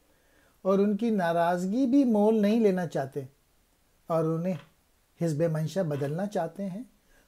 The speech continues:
तो उसूल ये है कि मामूली सी मामूली तरक्की की भी तारीफ़ कीजिए और हर इसलाह को सराये दिल खोल कर दाद दीजिए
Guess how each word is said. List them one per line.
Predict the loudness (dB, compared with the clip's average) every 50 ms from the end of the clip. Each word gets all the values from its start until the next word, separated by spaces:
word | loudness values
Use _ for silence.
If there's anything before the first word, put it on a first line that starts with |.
| _ _
तो | -2 -2 -2
उसूल | -2 -2 -2 -2 0 2 2 2
ये | 2 2 0 0 0
है | -2 -4 -6 -8
कि | -8 -6 -6 -4
मामूली | -4 -4 -6 -8 -8 -8 -6 -4 -2 -2 0 0 0 -2 -2 -2 -4
सी | -6 -6 -4 -4 -2
मामूली | -2 -4 -6 -6 -6 -6 -6 -4 -2 -2 0 0 -2 -2
तरक्की | -4 -4 -4 -2 -2 -2 -4 -6 -6 -4 -4 -2
की | -2 -2 -2 -2
भी | -2 -2
तारीफ़ | -2 -4 -6 -4 -4 -4 -4 -4
कीजिए | -4 -4 -4 -4 -2 -4 -6 -8 -8 -16 _ _ _ _ _ _ _ _ _ _ _ _ _ -6
और | -4 -4 -4 -4 -4 -4
हर | -4 -4 -4 -8 -10
इसलाह | -10 -8 -6 -4 -2 -2 -4
को | -4 -4 -6 -6 -6 -6
सराये | -10 -6 -4 -4 -2 -2 -2 -2 0 0 -2
दिल | -2 -4 -6 -2 -2 -2 -2
खोल | -2 -6 -4 2 2 2 2 2
कर | 0 -4
दाद | -4 -4 -4 -4 -6 -6
दीजिए | -4 -4 -4 -4 -4 -8 -10